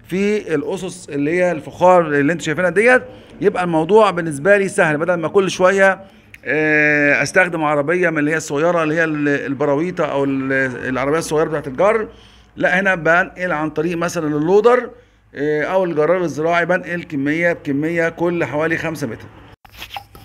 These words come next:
آه، ده منظر بقى الأسس أو بنسميها الشوالي اللي هي الأسس الفخار اللي أنا هستخدمها في، آه، التدوير. آه، سعر الواحدة من دول حوالي من سبعة إلى تمانية جنيه. برضه هفترض إن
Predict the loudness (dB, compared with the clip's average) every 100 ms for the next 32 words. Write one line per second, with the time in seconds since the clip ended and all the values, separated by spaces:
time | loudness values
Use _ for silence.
0 | -20 -14 0 4 6 6 4 6 6 6
1 | 6 4 2 -2 -4 -4 -6 -6 -4 -2
2 | 0 0 2 6 6 6 2 2 2 2
3 | 2 -4 -6 -8 -8 4 6 6 2 -10
4 | -20 -6 0 2 2 0 -4 -2 2 2
5 | 2 -2 -2 -2 0 0 2 2 4 4
6 | 2 -4 _ -20 -16 0 4 6 4 4
7 | 4 4 2 -2 -2 2 0 0 -4 -4
8 | -2 4 6 6 2 -6 -2 0 0 0
9 | -2 -4 -6 -12 _ _ -4 2 4 6
10 | 4 4 0 0 2 2 2 2 2 0
11 | -2 -2 2 4 4 2 2